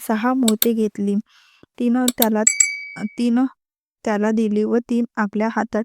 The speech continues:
ठेवली व मनोभावे कहाणी सांगितली. त्याने मोठ्या भक्तीने ऐकली. त्याची मोडी सोन्याची झाली. तो म्हणाला, "कहाणी ऐकल्यास एवढं फळ, मग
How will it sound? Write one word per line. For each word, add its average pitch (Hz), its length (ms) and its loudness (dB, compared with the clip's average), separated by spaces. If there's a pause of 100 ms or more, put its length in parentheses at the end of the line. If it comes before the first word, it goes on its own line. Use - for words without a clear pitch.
ठेवली 202 300 0
व 240 180 0 (420)
मनोभावे 233 560 2
कहाणी 208 560 0
सांगितली. 202 520 -2 (460)
त्याने 254 200 2
मोठ्या 240 300 2
भक्तीने 214 460 -2
ऐकली. 208 400 -2
त्याची 208 320 -2
मोडी 214 360 2
सोन्याची 208 540 -2
झाली. 220 280 -2
तो 226 240 -2
म्हणाला, 202 420 0 (600)
"कहाणी 208 360 2
ऐकल्यास 240 480 2
एवढं 220 300 2 (120)
फळ, 240 180 0 (180)
मग 247 160 0